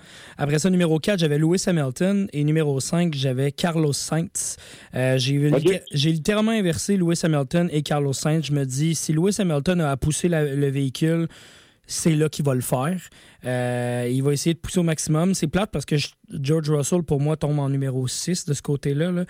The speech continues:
Speaker 2: Ouais.
Speaker 1: Euh, mais, euh, je, j'aimerais vraiment ça. En fait,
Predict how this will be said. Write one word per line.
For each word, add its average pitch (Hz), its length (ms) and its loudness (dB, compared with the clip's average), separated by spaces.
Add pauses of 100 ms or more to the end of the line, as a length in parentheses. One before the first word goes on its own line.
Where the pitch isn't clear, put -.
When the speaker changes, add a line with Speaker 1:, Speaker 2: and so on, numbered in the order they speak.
(200)
Speaker 2:
Ouais. 117 180 2 (180)
Speaker 1:
Euh, 123 680 0
mais, 135 500 0
euh, 123 560 0 (380)
je, 143 760 0
j'aimerais 156 380 2
vraiment 180 320 2
ça. - 180 -2
En 151 140 2
fait, 135 180 -6